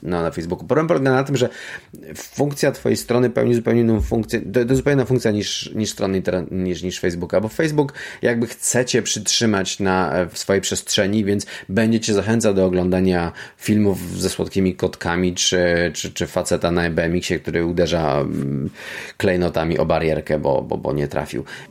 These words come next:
Oni cię w ten sposób zachęcają. Natomiast jeżeli ja jako użytkownik wchodzę na twoją stronę internetową, bo chcę zarezerwować hydraulika, to nie chcę, żeby mi się nagle odpalił film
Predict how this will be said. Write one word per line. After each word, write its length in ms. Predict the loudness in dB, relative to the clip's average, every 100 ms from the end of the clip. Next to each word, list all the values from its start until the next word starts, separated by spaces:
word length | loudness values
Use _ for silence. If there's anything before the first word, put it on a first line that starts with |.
| -2
Oni 180 | 2 2
cię 120 | 0
w 40 | -4
ten 120 | -4
sposób 180 | -2 0
zachęcają. 360 | 0 2 2
Natomiast 360 | 2 2 0 0
jeżeli 360 | 0 0 -2 -12 _ _ _ -4
ja 120 | 0
jako 200 | 0 2
użytkownik 500 | 2 2 -2 -2 -2
wchodzę 200 | -2 -2
na 60 | -2
twoją 180 | -2 -2
stronę 200 | 0 0
internetową, 420 | 0 0 0 0
bo 80 | -2
chcę 160 | 0
zarezerwować 840 | 2 2 2 0 2 2 2 0 -2
hydraulika, 520 | 0 2 2 2 0
to 100 | 2
nie 100 | 0
chcę, 160 | 2 0
żeby 180 | 0 -2
mi 80 |
się 120 | -2 0
nagle 220 | 2 0
odpalił 360 | 0 -2 -2
film 260 | -2 0